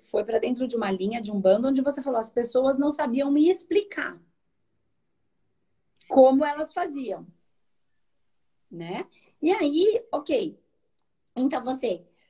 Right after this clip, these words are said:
compreendeu que tinha algo a mais, você entendeu arquétipos, mas você ainda está.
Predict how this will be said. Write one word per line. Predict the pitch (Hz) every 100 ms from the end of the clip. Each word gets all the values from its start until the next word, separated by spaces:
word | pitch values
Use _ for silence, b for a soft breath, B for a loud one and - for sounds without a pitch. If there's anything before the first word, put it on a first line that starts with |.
| _ _ -
compreendeu | 269 254 269 240 233 269
que | 302
tinha | - 285 262 233
algo | 220 226
a | 202
mais, | 175 170 180 226 - 285
você | 196 240
entendeu | 240 233 220 214 233 294 359
arquétipos, | 302 - 208 185 185 - 240
mas | - 240
você | 269 294
ainda | 302 294 277
está. | 269 - 269 294 320